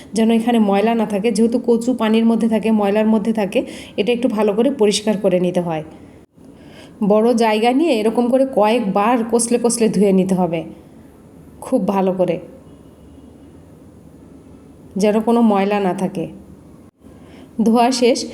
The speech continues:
এবার রান্নার পালা। এবার আমি কড়াইয়ে পানি দিয়ে দিলাম কিছু, আহ, পানির মধ্যে লবণ দিলাম স্বাদ অনুযায়ী, পরিমাণ মতো হলুদ দিলাম,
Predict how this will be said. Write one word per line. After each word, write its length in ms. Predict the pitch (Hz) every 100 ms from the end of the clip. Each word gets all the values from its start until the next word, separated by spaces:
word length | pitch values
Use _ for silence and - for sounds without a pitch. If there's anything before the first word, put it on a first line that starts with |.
| - -
এবার 300 | 220 240 277
রান্নার 340 | 208 196 196 190
পালা। 280 | 190 175 170 - - - - - - - -
এবার 240 | 208 214
আমি 180 | 226 226 240
কড়াইয়ে 400 | 220 214 233 262
পানি 300 | 220 208 233
দিয়ে 160 | 240
দিলাম 300 | 220 202 202
কিছু, 320 | 196 196 247 392
আহ, 540 | - - - - 175 175
পানির 420 | 202 208 220 220
মধ্যে 400 | 226 226 240 359 - - - - - - - - - - - - - 214
লবণ 420 | 220 208 226 247
দিলাম 320 | 233 208 302 -
স্বাদ 360 | - 233 196 196
অনুযায়ী, 420 | 208 196 202 269 - - - - - - - - - - - - - - - - - - - - - - - - -
পরিমাণ 340 | 240 233 226 214
মতো 260 | 208 196
হলুদ 340 | 247 226 220 208
দিলাম, 340 | 214 202 269